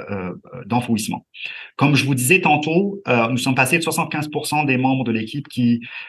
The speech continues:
euh, pouvaient faire du, du, du télétravail à quatre-vingt-quinze pour cent, et on estime que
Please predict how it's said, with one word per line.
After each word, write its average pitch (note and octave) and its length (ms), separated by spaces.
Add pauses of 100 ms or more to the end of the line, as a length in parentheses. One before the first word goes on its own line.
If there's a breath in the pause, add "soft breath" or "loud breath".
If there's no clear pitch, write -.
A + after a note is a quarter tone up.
(120 loud breath)
euh, G#2 200
pouvaient B2 240
faire C3+ 160
du, A2+ 240
du, A2 320 (220)
du A2 100
télétravail B2 720
à C3+ 120
quatre-vingt-quinze C3+ 760
pour - 220
cent, E3+ 320 (320 loud breath)
et C#3 100
on C#3+ 160
estime F3+ 560
que D#3+ 480